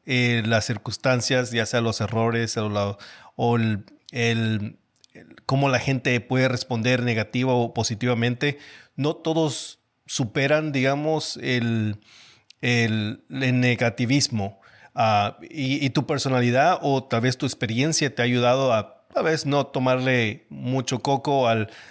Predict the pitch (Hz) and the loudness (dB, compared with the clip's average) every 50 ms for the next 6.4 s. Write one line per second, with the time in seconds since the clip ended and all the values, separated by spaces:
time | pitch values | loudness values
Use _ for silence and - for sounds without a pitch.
0 | - - - - 120 123 - - - 131 131 131 131 127 123 120 113 110 110 - | -20 -14 -8 -6 -4 -4 -4 -2 0 0 0 0 0 -2 -2 -2 -4 -6 -8 -8
1 | - 123 120 123 123 123 120 117 120 123 123 110 110 104 101 101 107 - - _ | -4 -2 2 4 4 6 6 4 4 2 2 2 2 2 -2 -4 -8 -10 -12 _
2 | - 127 123 131 127 120 120 117 123 - - - _ _ _ _ - 120 - - | -2 0 2 2 2 2 2 0 0 -2 -8 -20 _ _ _ _ -6 -4 -2 -2
3 | 123 120 - - 135 113 113 110 - 131 120 117 107 - - - 113 110 117 113 | -4 -4 -4 -4 -4 -4 -2 -2 0 -2 -2 -2 -2 -6 -6 -6 -6 -4 -4 -4
4 | 107 101 - 107 117 135 120 - - 151 202 214 202 190 175 - 165 165 160 156 | -4 -4 -4 -4 -4 -4 -4 -4 -6 -2 0 0 0 0 0 0 0 0 2 2
5 | 151 135 123 117 113 107 110 117 - 123 113 107 - - 127 120 117 113 107 - | 2 2 2 2 0 0 -2 -4 -4 -4 -4 -4 -4 -2 -2 -2 0 0 -2 -2
6 | 127 117 113 117 110 107 110 | -2 -2 -2 -2 -2 -4 -6